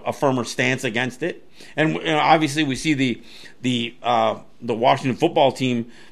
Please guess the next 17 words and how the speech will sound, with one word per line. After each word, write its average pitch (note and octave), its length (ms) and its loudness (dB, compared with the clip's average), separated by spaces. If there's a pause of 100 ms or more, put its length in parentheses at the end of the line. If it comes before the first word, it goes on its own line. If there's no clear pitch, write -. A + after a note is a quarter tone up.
you C3 100 0
know, C3 60 0
trying C#3+ 240 6
to C3+ 80 4
double A#2+ 360 4
down A#2+ 380 4
on, A2+ 420 -2
on, G#2+ 200 -2
on A2+ 160 -2
the G#2+ 100 2
racial A#2+ 400 0
slur B2+ 320 -2
that G#2 100 -6
they A2 120 0
call G#2+ 260 0
themselves. G2+ 560 -4 (380)
But G3 320 4